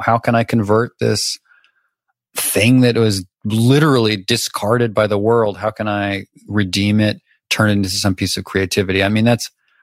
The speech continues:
again, one of the reasons there are so many artists in the book is that the artists are so good at,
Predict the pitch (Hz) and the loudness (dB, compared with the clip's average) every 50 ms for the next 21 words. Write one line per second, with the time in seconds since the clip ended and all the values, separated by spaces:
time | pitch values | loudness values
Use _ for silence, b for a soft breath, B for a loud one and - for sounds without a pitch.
0 | _ _ _ _ - 127 123 - 165 160 139 120 113 107 - - _ _ _ _ | _ _ _ _ -4 -4 0 0 2 2 2 2 0 0 -2 -6 _ _ _ _
1 | _ _ _ _ _ _ _ _ _ _ _ _ _ _ _ _ _ - 165 156 | _ _ _ _ _ _ _ _ _ _ _ _ _ _ _ _ _ -18 -6 0
2 | 131 131 135 147 156 156 147 131 127 123 120 113 117 113 110 - - - 120 113 | 2 4 4 4 4 4 2 2 2 2 2 2 2 0 0 0 0 0 2 2
3 | 110 104 104 107 110 110 - - 101 95 87 - 98 95 - - 92 - - 104 | 2 2 2 2 2 0 -2 -4 -6 -8 -6 -6 -8 -6 -6 -6 -8 -6 -6 -6
4 | 95 90 - - - - 98 101 101 95 - - 101 90 - - - 104 101 95 | -6 -6 -6 -6 -2 0 0 0 0 -2 -4 -6 -6 -6 -6 -2 0 0 0 0
5 | 87 - 98 95 95 95 95 87 - - - 90 90 90 90 98 | -2 -2 -2 -2 0 -2 -2 -4 -6 -8 -6 -4 -4 -2 -4 -4